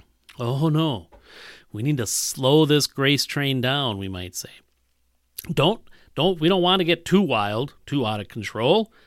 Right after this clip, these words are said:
As again, this applies to Christians. They know grace. They've been saved by grace, but it's like, "Oh, there's a lot of grace here. Lots. Gotta be careful."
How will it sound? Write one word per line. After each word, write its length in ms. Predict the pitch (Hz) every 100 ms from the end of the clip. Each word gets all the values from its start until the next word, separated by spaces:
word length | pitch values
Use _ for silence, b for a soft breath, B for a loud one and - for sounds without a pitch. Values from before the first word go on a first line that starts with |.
| b b -
As 160 | 110 113
again, 200 | 123 117
this 200 | - 165
applies 340 | - 170 175
to 120 | 190
Christians. 680 | - - 175 - - 151 90
They 140 | 110 147
know 280 | 151 247
grace. 340 | 240 127 110 -
They've 160 | 151
been 160 | 151 180
saved 400 | - 208 262 208
by 140 | 151
grace, 320 | 151 120 113 -
but 120 | 123
it's 180 | 117 -
like, 180 | 156 -
"Oh, 500 | - 269 254 233 196
there's 160 | 185
a 40 | 170
lot 400 | 160 180 208 190
of 80 | 185
grace 320 | 185 175 -
here. 240 | 147 117 _ B B B _ -
Lots. 720 | 165 151 - - - - - _
Gotta 180 | 113 117
be 80 |
careful." 480 | - 208 - 143 -